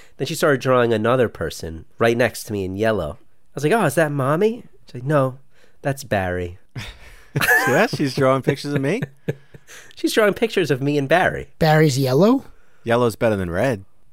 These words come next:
Speaker 1: Is it?
Speaker 2: Yeah.
Speaker 1: I mean, I
Speaker 2: She,
Speaker 1: don't
Speaker 2: she
Speaker 1: think
Speaker 2: sees you as angry daddy. You know, red's the color of anger.
Speaker 1: And what's yellow?
Speaker 2: Urine. <laughs>
Speaker 1: No, it's not. It is. Is it happy? Yellow's happy, right?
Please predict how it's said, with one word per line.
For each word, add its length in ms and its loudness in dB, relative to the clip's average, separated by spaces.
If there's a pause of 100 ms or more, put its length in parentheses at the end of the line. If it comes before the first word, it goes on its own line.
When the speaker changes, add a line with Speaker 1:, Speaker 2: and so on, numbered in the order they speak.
Speaker 1:
Is 160 -2
it? 200 -2 (460)
Speaker 2:
Yeah. 400 2 (300)
Speaker 1:
I 60 2
mean, 80 6
I 40 6
Speaker 2:
She, 60 6
Speaker 1:
don't 80 2
Speaker 2:
she 120 0
Speaker 1:
think 100 2
Speaker 2:
sees 320 2
you 100 4
as 200 0
angry 440 0
daddy. 480 0 (300)
You 100 -6
know, 80 -2
red's 240 0
the 80 -10
color 240 2
of 80 0
anger. 400 -2 (320)
Speaker 1:
And 100 -12
what's 220 -8
yellow? 460 -4 (260)
Speaker 2:
Urine. 480 -2 (420)
<laughs> 60 4 (840)
Speaker 1:
No, 100 2
it's 140 0
not. 240 2
It 120 2
is. 240 -2
Is 200 -2
it 120 2
happy? 340 0
Yellow's 380 -4
happy, 400 -4
right? 280 -6